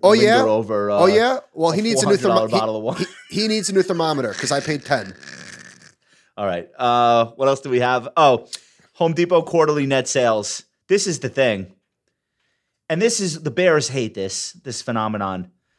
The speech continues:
Speaker 2: Uh, this is two straight quarters of negative year-over-year sales, and that could very well continue, uh, for the balance of the year. I don't think anybody would really fight against that. Um,
Speaker 1: Margins.
Speaker 2: it does, and it, and it,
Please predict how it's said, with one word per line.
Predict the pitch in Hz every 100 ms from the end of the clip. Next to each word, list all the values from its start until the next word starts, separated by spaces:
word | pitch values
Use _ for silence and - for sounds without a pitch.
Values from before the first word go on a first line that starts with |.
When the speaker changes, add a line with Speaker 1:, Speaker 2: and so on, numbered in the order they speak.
| _ _ _ _
Speaker 2:
Uh, | 135 135 131 127 120 -
this | 226 -
is | 160
two | - - 208
straight | - 175 143
quarters | - 156 131 113
of | 113
negative | 120 123 120 107
year-over-year | 123 120 110 110 107
sales, | - 120 143 120
and |
that | 120 147
could | 127 98
very | 127 131 117
well | 113 110
continue, | 104 92 113 120 147 151 _ _ _ _ -
uh, | 113 107 104
for | -
the | 110
balance | 110 113 117 113 -
of | - 113
the | 95
year. | 98 104 123 139
I | -
don't | 127
think | 123
anybody | 113 104 104
would | 101 90
really | 107 98
fight | 101 101
against | 113 139 147
that. | 151 151 - _ _ _ _ -
Um, | 120 117 110 107 -
Speaker 1:
Margins. | - 120 156 151 143
Speaker 2:
it |
does, | 110 165 - _ _ _
and | 147 135
it, | 135 131
and | 127
it, | 107